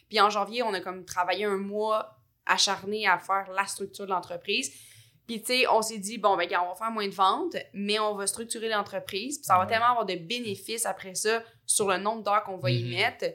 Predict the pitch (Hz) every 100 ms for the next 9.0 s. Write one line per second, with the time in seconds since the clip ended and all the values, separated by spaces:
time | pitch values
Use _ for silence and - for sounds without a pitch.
0 | - - _ - - 208 190 170 170 165
1 | - 226 269 208 180 175 175 196 165 -
2 | - 165 165 175 170 160 156 147 - 190
3 | 233 - - 127 - 202 202 196 196 190
4 | 185 151 196 202 185 190 208 202 220 240
5 | 247 220 214 214 - 254 233 208 214 214
6 | 220 254 254 202 202 202 175 226 233 -
7 | _ - 208 233 202 202 180 220 208 185
8 | - 180 - 175 170 175 170 156 165